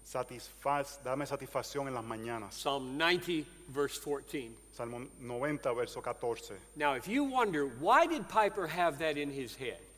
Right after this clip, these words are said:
Speaker 1: Y si tú te preguntas, "¿Por qué Piper tiene metido eso en su cabeza?"
Speaker 2: It's because I struggle with the very same thing.
Speaker 1: Es porque yo batallo con lo mismo.
Speaker 2: I can get up in the morning and have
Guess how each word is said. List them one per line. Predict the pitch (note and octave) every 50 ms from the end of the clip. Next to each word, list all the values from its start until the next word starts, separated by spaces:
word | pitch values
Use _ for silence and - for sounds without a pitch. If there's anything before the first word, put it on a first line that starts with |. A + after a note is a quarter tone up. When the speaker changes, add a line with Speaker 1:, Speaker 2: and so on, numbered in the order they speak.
| -
Speaker 1:
Y | -
si | - B2 A#2+
tú | - C#3
te | E3+ E3
preguntas, | E3 D#3+ D#3+ E3 D#3+ D#3+ C#3+
"¿Por | - - C#3
qué | C3 - D#3 E3
Piper | - - F#3 F#3 - F#3 E3+
tiene | - E3 E3 D#3+ D#3+
metido | D#3 D#3 D3 - D#3 D#3+ D#3 D#3
eso | D#3 D3+ E3
en | D3+ C3+
su | - D3
cabeza?" | - D3 C#3 C#3 C3+ B2+ - B2 A2 G2+ - - - - - - - - - - - -
Speaker 2:
It's | - C#3 -
because | - - D#3 C#3 - - C#4+ F3+
I | E3+ D#3+ D3
struggle | - - - - - - G#3 G#3+ A#3 G#3 F#3+ A#3 A3+ G#3+ A3+ A3 - - -
with | E3+ D3 -
the | - D3
very | C3+ B2 D#3+ F3 F3 E3 D#3+ D3+ D3+ C#3+ C#3 C#3 - -
same | - - - - D3 C#3 C3 A#2+ A2 G#2 G2+ - - -
thing. | - C3 A2+ - - - -
Speaker 1:
Es | A#2+ A2+
porque | - C3+ A#2+ - C3
yo | A#2+ C3
batallo | B2+ C3 C3 C3 - C#3 C#3+ D3 C#3 C#3 -
con | C3+ B2+ A#2+
lo | A#2+ A#2
mismo. | A2+ A#2+ B2+ C3 A#2+ - - A2+ G2 E2+ - - - - - - - - - - - - - - - - - - - - - - - - - - - - - - - - - - - - - - - - - -
Speaker 2:
I | D3 E3+ G3
can | F#3+ - A3+ A3 G3
get | E3+ A3 G3+
up | G3 G#3 G3+ G#3+
in | G#3+ G3+
the | F3+ E3+
morning | E3+ E3+ F3 F3+ G3 G3+ G#3+ A#3 A#3 A#3 A3+ - - - - - - - - - - - - - - - - - - - -
and | E3 E3+ D#3+
have | C#3 C#3+ E3+ E3+ D#3 D3 D3 C3+